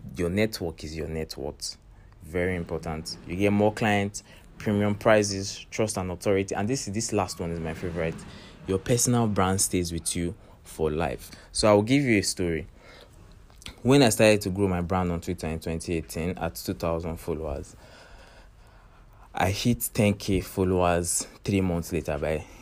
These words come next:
December twenty eighteen, I hit ten K followers. By March twenty twenty-one, I hit twenty-five thousand followers.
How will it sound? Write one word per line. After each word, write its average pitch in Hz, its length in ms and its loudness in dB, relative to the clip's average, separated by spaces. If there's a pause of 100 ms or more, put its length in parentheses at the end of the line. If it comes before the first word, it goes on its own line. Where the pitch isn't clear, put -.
December 87 500 -2
twenty 78 460 -8
eighteen, 76 480 -8
I - 60 -12
hit 82 240 -8
ten 78 160 -6
K 76 140 -10
followers. 78 420 -8
By 87 120 -4
March 110 360 0
twenty 98 260 -4
twenty-one, 73 560 -8
I 73 180 -2
hit - 540 -10
twenty-five 98 540 -2
thousand 80 360 -4
followers. 73 560 -8